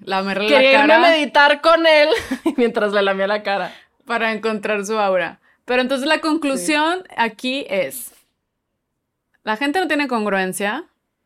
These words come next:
Speaker 1: Si huelen a pachuli, de seguro tienen deudas <laughs> económicas.
Speaker 2: Y es, y no, y no nos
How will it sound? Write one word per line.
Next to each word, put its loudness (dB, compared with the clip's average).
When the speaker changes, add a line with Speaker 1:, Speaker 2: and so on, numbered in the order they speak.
Speaker 1:
Si -4
huelen 0
a -2
pachuli, -6
de -8
seguro -4
tienen -4
deudas -2
<laughs> -14
económicas. -4
Speaker 2:
Y -2
es, 2
y -2
no, 0
y -2
no 0
nos -4